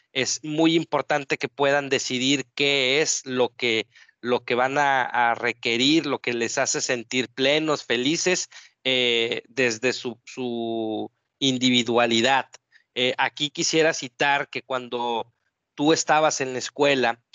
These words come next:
y cuando estabas decidiendo a qué te querías dedicar, qué, qué carrera querías estudiar,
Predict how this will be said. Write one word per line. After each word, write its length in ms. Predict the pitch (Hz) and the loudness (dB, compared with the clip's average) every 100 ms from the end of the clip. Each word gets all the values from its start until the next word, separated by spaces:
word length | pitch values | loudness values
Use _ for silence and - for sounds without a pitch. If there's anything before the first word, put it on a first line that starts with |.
| _ _ | _ _
y 100 | 123 | -8
cuando 260 | - 123 120 | -4 -2 -2
estabas 420 | - 139 147 131 | 0 2 2 0
decidiendo 1000 | 131 - 123 117 139 151 151 131 131 - - | -4 -4 -6 0 2 2 2 2 0 -2 -6
a 100 | 113 | -4
qué 160 | 139 | -2
te 140 | - 151 | -2 -2
querías 420 | 123 131 151 123 | -2 2 2 2
dedicar, 640 | 127 117 - 139 143 135 | -2 -2 0 0 0 -2
qué, 340 | - 131 139 - | -2 0 -2 -4
qué 640 | - 127 135 139 127 117 110 _ _ _ | -4 0 2 2 0 -2 -4 _ _ _
carrera 560 | 123 110 110 135 165 143 | -2 -2 0 2 2 0
querías 440 | 131 123 131 135 | -2 0 0 -2
estudiar, 480 | 147 - 120 139 | -6 -6 0 0